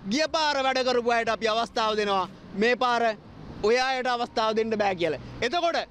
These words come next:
මේ ගොවි සංවිධානය ලියාපදිංචි කරලා වැඩ කරපු අයට අවස්ථාවක් නැති වෙලා තියෙනවා.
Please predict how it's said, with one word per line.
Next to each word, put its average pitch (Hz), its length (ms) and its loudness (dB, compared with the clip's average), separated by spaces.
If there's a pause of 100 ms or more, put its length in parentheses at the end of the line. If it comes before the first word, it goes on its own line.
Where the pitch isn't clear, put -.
මේ 262 220 -2
ගොවි 254 280 0
සංවිධානය 311 600 0
ලියාපදිංචි 311 540 0
කරලා 247 260 0
වැඩ 294 220 2
කරපු 302 240 0
අයට 262 180 2
අවස්ථාවක් 240 480 0
නැති 240 200 -2
වෙලා 254 200 2
තියෙනවා. 214 300 0